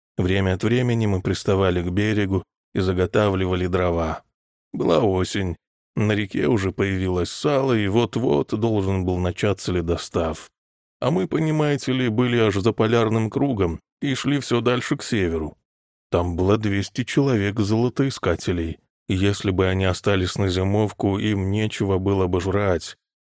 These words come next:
а мы как раз везли им припасы. И вот, значит, довольно скоро они стали проплывать мимо нас вниз по реке на лодках и плотах. Они подались назад, мы считали их.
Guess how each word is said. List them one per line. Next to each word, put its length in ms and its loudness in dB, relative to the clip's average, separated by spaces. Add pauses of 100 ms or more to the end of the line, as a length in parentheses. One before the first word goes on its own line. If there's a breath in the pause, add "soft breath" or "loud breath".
(120)
а 80 -2
мы 180 2
как 220 0
раз 280 0
везли 360 0
им 100 0
припасы. 640 -2 (880)
И 80 0
вот, 220 2
значит, 480 0
довольно 440 2
скоро 340 0
они 220 2
стали 340 2
проплывать 760 0
мимо 320 2
нас 280 0
вниз 320 0
по 120 -2
реке 420 0
на 160 -2
лодках 500 -2
и 60 -4
плотах. 640 -4 (640)
Они 240 0
подались 500 0
назад, 540 -2 (240)
мы 140 0
считали 640 0
их. 200 -12